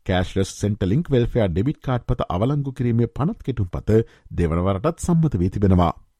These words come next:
ඒ අනුව ඔක්තෝබර් හතර වනදා සිට බොහෝ දෙනෙකුට ඔවුන් කැමති නම් මෙම වැඩසටහනින් ඉවත් වීමට අවසර ලැබෙනු ඇති.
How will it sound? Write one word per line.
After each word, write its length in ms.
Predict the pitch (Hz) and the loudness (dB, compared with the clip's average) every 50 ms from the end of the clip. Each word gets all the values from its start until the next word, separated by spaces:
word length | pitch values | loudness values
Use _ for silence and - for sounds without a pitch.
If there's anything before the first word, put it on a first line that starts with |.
| _ _ _ _ _ - - - - - - - - - - | _ _ _ _ _ -20 -20 -20 -20 -20 -20 -20 -16 -8 -4
ඒ 100 | - 73 | -2 0
අනුව 220 | 67 76 107 127 | 2 4 4 4
ඔක්තෝබර් 380 | 107 - - 101 90 82 - 80 | 2 2 0 0 0 0 -2 -4
හතර 340 | - - 92 - 139 135 | -4 -6 -4 -2 -2 -2
වනදා 320 | 127 120 113 104 107 101 92 | 0 2 2 2 2 2 0
සිට 180 | - - - 156 | -2 -4 -4 -2
බොහෝ 280 | 147 123 101 107 113 101 | 0 2 2 2 2 2
දෙනෙකුට 380 | 101 92 92 - - - - | 2 2 0 0 0 0 0
ඔවුන් 320 | 160 - - 92 92 90 - | 0 0 2 0 0 0 0
කැමති 320 | - 120 131 131 127 - - | 0 0 0 0 0 -2 -4
නම් 220 | - - 92 101 107 - - - _ - | -2 2 2 2 2 0 -4 -10 _ -4
මෙම 280 | 80 82 85 80 101 135 | 0 0 2 4 4 4
වැඩසටහනින් 640 | 127 113 101 104 101 - 95 87 87 101 147 156 - | 2 2 0 -2 -4 -4 -2 2 2 2 2 2 2
ඉවත් 240 | 143 139 147 - - | 0 0 0 0 -2
වීමට 280 | - 107 95 98 - 170 170 - | -2 0 0 2 0 0 -2 -2
අවසර 420 | - 98 107 117 147 - 151 143 120 | 0 0 2 2 2 0 0 -2 -2
ලැබෙනු 320 | 117 101 85 78 92 98 | -2 -2 0 2 4 4
ඇති. 240 | 95 90 - 92 87 | 2 2 2 0 -2